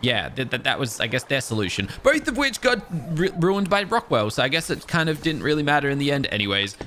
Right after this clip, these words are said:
Um, but here we go. At least we've got some storage. I gotta get myself a preserving bin set up as well, but at least now I can just dump a ton of this very, very heavy stuff that I don't need to be carrying around. I can actual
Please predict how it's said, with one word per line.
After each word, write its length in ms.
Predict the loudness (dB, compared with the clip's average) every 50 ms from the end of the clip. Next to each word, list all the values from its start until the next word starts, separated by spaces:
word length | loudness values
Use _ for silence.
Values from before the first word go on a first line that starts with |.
| -10 -4 -2
Um, 300 | 0 2 2 2 2 0
but 100 | 0 2
here 180 | 2 2 2 2
we 80 | 0
go. 280 | 0 0 0 -2 -2 -4 -6 -4
At 100 | -2 -2 0
least 180 | -2 -2 -2
we've 140 | -6 -4 -2
got 200 | -2 -2 -2 -2
some 160 | -4 -4 -4
storage. 520 | -4 -2 0 0 2 2 2 0 0 -2 -4
I 60 | -4
gotta 160 | -2 -2 0
get 120 | 0 -2 -2
myself 300 | -2 -2 -2 -2 -4 -4
a 20 | -6
preserving 420 | -4 -2 0 0 2 2 0 0
bin 160 | 0 0 -2
set 260 | -2 -2 -2 0 0
up 140 | 0 -2 -2
as 120 | -6 -4 0
well, 220 | 0 2 2 2
but 180 | 0 0 -2 -4 -8 -14 -16 -16 -18 -4 0
at 80 | 2 4
least 260 | 4 2 0 -2 0
now 220 | 2 2 4 4
I 80 | 2 2
can 160 | 0 0 0
just 220 | 0 -2 -4 -4 -8 -6 -2
dump 300 | 0 0 0 0 -2 -2
a 60 | -2
ton 280 | 0 0 0 0 0 0
of 80 | 0
this 160 | -2 -2 -2 -4
very, 460 | -6 -4 -2 -2 0 0 -2 -4 -4 -8 -10 -6 -2
very 260 | 0 0 0 0 -2
heavy 280 | -2 -2 -2 0 0 -2
stuff 340 | -4 -2 -2 -2 -2 -2 -2
that 120 | -2 0
I 80 | 0 0
don't 300 | 0 0 0 0 -2 -2
need 200 | -4 -4 -2 -2
to 60 | -2
be 120 | -2 -2 -2
carrying 440 | 0 0 0 0 0 -2 0 0 0
around. 400 | 2 2 2 2 2 0 -2 -4 -6 2 2
I 80 | 2 4
can 180 | 4 2 -2 0 0
actual 480 | 0 0 0 -2 -4 -2 0 0 0